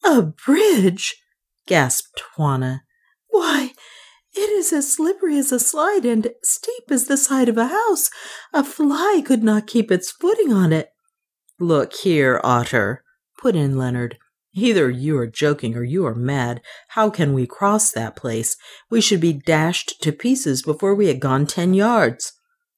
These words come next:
"Thus, Baas, we must sit each one of us on one of the flat stones that lie round here.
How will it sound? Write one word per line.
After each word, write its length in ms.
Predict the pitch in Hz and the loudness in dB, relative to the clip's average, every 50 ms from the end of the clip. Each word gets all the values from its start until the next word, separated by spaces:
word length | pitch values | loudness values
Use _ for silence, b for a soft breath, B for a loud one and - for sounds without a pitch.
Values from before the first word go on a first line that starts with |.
| _ _ | _ _
"Thus, 640 | - 151 147 139 170 160 156 156 156 156 156 156 - | -8 -6 -4 0 0 2 2 2 2 0 0 0 -2
Baas, 720 | 170 151 160 160 143 135 120 110 104 117 - - - - B B B B B 160 139 B | -4 -2 -2 0 2 2 0 0 -2 -2 -2 -2 -2 -4 B B B B B -20 -12 B
we 360 | 180 170 165 175 175 185 202 | -4 0 0 2 2 2 2
must 440 | 208 196 180 165 160 160 160 - - | 2 2 2 2 2 2 2 0 -2
sit 280 | - - 175 143 131 - - | 0 0 -2 -2 -2 -6 -6
each 280 | 165 185 196 196 - | -2 -2 -2 -2 -2
one 300 | - 190 180 170 170 170 | -4 -2 0 0 2 2
of 180 | 180 170 156 139 | 2 0 0 0
us 280 | 143 135 135 135 - - - | 0 0 0 0 -4 -6 -4
on 320 | 165 165 156 151 151 151 147 | -2 0 0 2 2 0 0
one 320 | 151 160 175 190 208 202 | 2 2 2 2 0 0
of 240 | - - 160 160 143 | -2 -4 -6 -4 -2
the 80 | 147 | -2
flat 480 | 139 - - 165 165 160 160 185 196 - | -4 -4 -2 -2 0 0 0 0 -2 -4
stones 480 | - - - 190 170 165 165 165 147 - | -8 -4 -2 0 0 2 2 0 -2 0
that 200 | - 160 120 120 | 0 0 0 2
lie 220 | 151 151 147 151 | 2 2 2 2
round 360 | 156 151 160 156 151 151 156 - | 2 2 2 2 2 0 0 0
here. 320 | 185 175 151 131 101 - | 0 0 0 -2 -4 -8